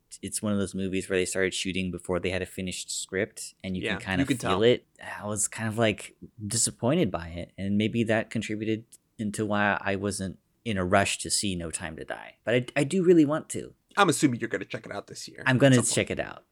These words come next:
Speaker 2: Yeah, I,
Speaker 1: Should,
Speaker 2: I recommend
Speaker 1: should
Speaker 2: it.
Speaker 1: I look forward? Yes, okay.
Speaker 2: Yeah, I recommend it. Um,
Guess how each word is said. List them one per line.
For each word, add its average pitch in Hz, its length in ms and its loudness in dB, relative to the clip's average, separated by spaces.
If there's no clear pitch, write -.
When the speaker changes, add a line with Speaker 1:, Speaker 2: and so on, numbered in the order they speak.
Speaker 2:
Yeah, 107 240 -6
I, 160 280 8
Speaker 1:
Should, 131 200 8
Speaker 2:
I 165 60 4
recommend 170 260 2
Speaker 1:
should 131 140 6
Speaker 2:
it. - 40 4
Speaker 1:
I 117 160 8
look 113 180 6
forward? 87 300 0
Yes, - 380 -4
okay. - 220 -12
Speaker 2:
Yeah, - 100 -8
I 185 80 10
recommend 127 380 8
it. - 180 -6
Um, 131 380 4